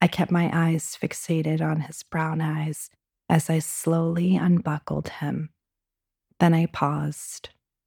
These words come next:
and violently pulled the belt off his pants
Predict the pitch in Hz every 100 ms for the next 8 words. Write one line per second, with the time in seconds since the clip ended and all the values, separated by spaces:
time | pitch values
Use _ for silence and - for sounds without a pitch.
0 | _ _ _ _ _ _ 170 165 156 -
1 | 170 160 156 151 - 170 170 - 156 156
2 | 160 160 147 160 147 143 - 139 - -
3 | 151 143 - -